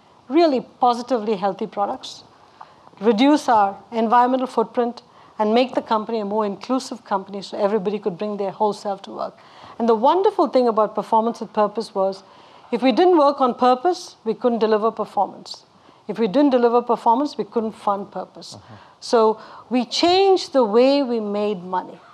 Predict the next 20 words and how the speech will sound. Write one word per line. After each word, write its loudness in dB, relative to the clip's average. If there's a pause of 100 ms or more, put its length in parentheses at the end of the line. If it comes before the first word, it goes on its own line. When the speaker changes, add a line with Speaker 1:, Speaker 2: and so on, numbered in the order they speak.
(420)
Speaker 1:
We -2
didn't 0
give 0
away 0
money -4
we -12
made. -20 (840)
And -6
then 2 (140)
we -8
went -4
on -4
this -4
campaign -4
to -16
sell 0
it -8 (160)
across -4
the -10
company -6